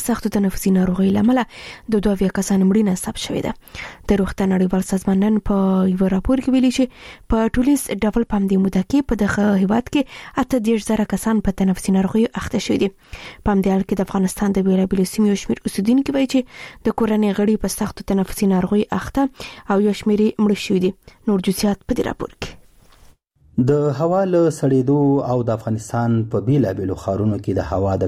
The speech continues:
Speaker 2: ککړتیا له امله د شکایتونو له زیاتېدو سره د روغتیا نړیوال سازمان دبلیو ایچ او د دوه زره څلوېښتم کال په وروستۍ اونۍ کې د تنفسي ناروغیو له امله د دوه اویا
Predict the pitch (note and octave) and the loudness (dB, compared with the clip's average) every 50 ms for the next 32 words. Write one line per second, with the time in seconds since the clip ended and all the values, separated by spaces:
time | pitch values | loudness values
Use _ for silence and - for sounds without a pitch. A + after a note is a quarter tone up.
0 | F2+ - F2 - F#2 F2 E2 - G2+ F#2+ F#2 F#2+ F#2 F#2 G2+ B2 D3+ D#3+ D3+ D3+ | -2 -4 -4 -4 -6 -6 -4 -2 -2 0 0 0 -2 0 0 0 0 2 2 0
1 | D3+ C#3 C3 C3 - - C3 - - B2 B2+ C3 - F#3+ F3 C#3 A2 F#2+ F2+ F2+ | 0 0 -2 -4 -2 -4 -4 -2 0 0 0 0 2 2 2 2 0 -2 -4 -4
2 | G2 F#2 - - F#2+ F2+ F#2 F2+ - - A2+ C3 F3+ G#3+ - - - - _ _ | -6 -6 -4 -4 -6 -4 -4 -4 -2 -2 0 0 0 -2 -4 -10 -20 -20 _ _
3 | _ _ - D3+ E3 E3+ D#3+ - - F#3 F#3 F3+ E3+ D3 C3 C3 C#3+ D3 C#3 C#3 | _ _ 0 0 2 2 0 0 0 0 2 2 2 2 2 2 2 0 0 0
4 | - A#2+ A2+ A#2 B2+ C3 B2+ A2+ - C#3 E3 D#3+ D3+ C#3+ C#3+ C#3+ C#3 C#3 - B2+ | -2 0 2 2 2 2 2 0 0 0 0 0 2 2 2 2 0 0 -2 -2
5 | B2+ B2 B2+ - C#3+ D3 D3+ D#3+ D#3 D#3 - - - - - - - A#2 A#2+ B2 | -2 -2 -2 -2 0 2 2 0 0 -4 -12 -20 -20 -20 -12 -4 0 2 2 2
6 | A2+ A2+ A#2 G#2+ A2 A2 A2 - - G#2 G#2 G2 G2 F#2 - - - G#2+ G2+ G2 | 2 0 0 0 0 -2 -2 -2 -4 -4 -4 -4 -6 -8 -6 -4 -4 -4 -4 -2
7 | - C#3+ D3+ E3 E3 E3 - C#3+ B2+ A#2+ A2+ A2+ A2 - - - G#3 G#3+ G3 E3+ | -2 0 0 0 0 0 0 0 2 2 2 0 -2 -4 -2 0 2 2 2 2
8 | E3 D#3 D#3 D#3 D#3 - C#3+ C#3+ B2+ - A2 G#2 - - - A2+ - - B2+ B2+ | 2 0 -2 -2 0 0 0 0 0 0 -2 -4 -4 -8 -10 -8 -2 0 2 2
9 | B2 A#2 G2+ F#2+ F#2+ F#2 G2 A2 A#2+ B2 A2+ G#2+ G2+ G#2 A2+ A#2+ B2 A#2 A2 G#2 | 2 2 0 -2 -4 -2 0 2 2 2 2 2 2 2 2 2 2 0 0 -2
10 | F#2+ F#2+ G#2 C3 D#3+ F3+ E3 A#2+ G#2 | -4 -2 0 2 2 2 2 0 0